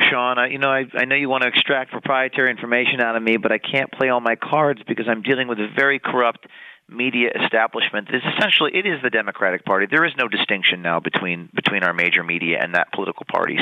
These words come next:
So I have to release these one at a time. The next one is, is probably more shocking. Uh, people are saying Kyle looks like he's, uh, on, on something, or he's just a, a one person. And we're gonna release the next person, and we're gonna wait to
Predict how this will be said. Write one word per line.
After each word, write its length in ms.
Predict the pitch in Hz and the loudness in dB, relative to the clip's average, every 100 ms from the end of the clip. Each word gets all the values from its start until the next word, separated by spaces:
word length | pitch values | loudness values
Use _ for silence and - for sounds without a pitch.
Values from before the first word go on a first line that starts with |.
| - | 0
So 200 | 90 87 - - - | 0 0 -6 -6 0
I 80 | 139 | 0
have 100 | 180 | 2
to 140 | 190 | 2
release 140 | 185 180 | 2 0
these 100 | 160 | 0
one 120 | 165 | 0
at 80 | 151 | 0
a 60 | 123 | 0
time. 300 | 143 147 135 | 2 0 0
The 60 | |
next 260 | 139 160 - | -2 -2 0
one 360 | 156 147 143 139 - - - | 0 0 -2 -12 -20 -12 -2
is, 140 | 135 - - - | 0 0 -4 0
is 100 | 123 | 0
probably 360 | - 196 170 127 | 0 -4 0 0
more 260 | 110 127 135 | 2 2 2
shocking. 640 | - 117 110 117 107 107 - - - _ | 2 2 0 -4 -8 -10 -18 -20 -20 _
Uh, 300 | 104 101 101 | 2 4 2
people 340 | - - 160 127 | 2 2 4 4
are 180 | 117 | 4
saying 220 | 123 117 104 | 4 2 2
Kyle 480 | - 107 110 107 | 0 2 2 2
looks 200 | 104 98 - | 2 0 0
like 180 | 101 - | 0 0
he's, 320 | 98 95 98 | 0 0 4
uh, 300 | 95 90 90 | 4 4 2
on, 220 | 92 98 104 | 0 0 0
on 260 | 110 117 - | 0 0 -2
something, 380 | 110 98 107 101 | -2 -2 -4 -2
or 100 | 92 | -2
he's 240 | 87 90 - | -2 -4 0
just 280 | 110 87 | 0 2
a, 180 | 98 90 - - - - | 0 0 -2 -14 -14 -8
a 120 | - 95 | -2 2
one 320 | 117 143 127 | 4 2 0
person. 640 | - 170 170 117 98 92 - - - - | 0 0 2 2 0 -2 -12 -18 -18 -8
And 200 | - 117 | 0 2
we're 80 | 123 | 2
gonna 160 | 135 147 | 2 2
release 240 | 156 165 - | 2 0 -2
the 60 | |
next 300 | 190 180 - | 0 0 -2
person, 480 | 117 104 - 95 120 | -2 -2 -2 -8 -6
and 160 | - 120 | -2 0
we're 80 | 120 | 2
gonna 140 | 131 | 2
wait 240 | 127 143 | 2 0
to 80 | - | -4